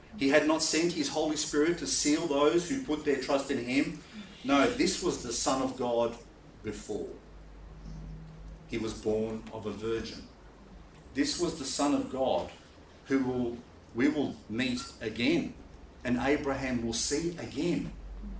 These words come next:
in a later, later chapter. So Jesus is after the order of Melchizedek. The reason Jesus is of that particular order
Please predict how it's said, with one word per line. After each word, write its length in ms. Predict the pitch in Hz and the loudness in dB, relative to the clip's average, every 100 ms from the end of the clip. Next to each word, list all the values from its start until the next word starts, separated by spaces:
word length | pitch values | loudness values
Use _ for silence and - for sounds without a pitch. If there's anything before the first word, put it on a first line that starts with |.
| - - - | -10 -10 -8
in 140 | 120 113 | -4 0
a 40 | |
later, 280 | 113 113 107 - | 0 0 -2 0
later 180 | 117 113 | 0 0
chapter. 440 | - 123 123 123 - - - - - - - - | -4 -4 -6 -8 -10 -12 -14 -16 -16 -18 -18 -8
So 200 | 143 120 | -4 -2
Jesus 560 | 131 185 226 - 120 | 2 4 4 2 0
is 220 | 131 120 - | -2 -2 2
after 340 | 156 - 143 | 4 2 0
the 180 | 127 131 | -4 2
order 300 | 160 175 139 | 4 6 4
of 140 | 135 | 4
Melchizedek. 960 | 123 - - - - 147 - 107 135 - | 2 0 0 0 0 0 0 0 0 -2
The 80 | 120 | 0
reason 600 | 117 226 247 - 131 110 | 4 6 6 4 2 4
Jesus 340 | 131 139 - | 4 2 2
is 160 | 117 123 | -2 0
of 240 | 113 - | 0 2
that 240 | 170 214 | 2 2
particular 420 | - 147 135 131 117 | -2 -4 -2 2 4
order 420 | 117 117 147 | 4 6 4